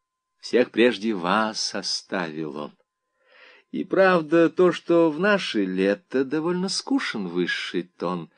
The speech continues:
хоть, может быть, иная дама толкует Сея и Бентама, но вообще их разговор несносный, хоть невинный вздор.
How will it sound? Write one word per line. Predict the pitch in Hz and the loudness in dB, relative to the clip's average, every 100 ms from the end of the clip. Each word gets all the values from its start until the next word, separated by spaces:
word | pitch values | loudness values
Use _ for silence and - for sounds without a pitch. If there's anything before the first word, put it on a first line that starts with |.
| _ _ _ _ - | _ _ _ _ -16
хоть, | - | -8
может | 107 98 98 | -4 -2 2
быть, | 104 - | 0 2
иная | 101 98 98 101 | 0 2 4 2
дама | 90 101 101 104 95 | 2 2 2 0 0
толкует | 104 98 92 101 98 92 | 0 -2 0 0 0 0
Сея | - - 104 95 92 90 87 85 85 | -4 0 4 6 6 4 2 0 0
и | |
Бентама, | 80 82 78 78 - 104 160 165 107 85 | 0 -2 -4 -10 -4 0 2 2 0 -4
но | 92 - 143 147 139 | -6 -8 -8 -6 -8
вообще | 139 131 127 - 135 131 | -6 -6 -8 -6 -4 -4
их | 127 | -4
разговор | 127 113 117 123 131 131 | -6 -4 -4 -2 -2 -4
несносный, | 139 131 - 123 117 95 - - 82 78 | -8 -10 -10 -4 -2 -2 -4 -8 -12 -12
хоть | - - | -12 -12
невинный | 87 110 233 233 190 185 185 _ _ | -8 -8 -6 -6 -6 -8 -8 _ _
вздор. | 92 82 73 80 71 | -14 -12 -6 -6 -6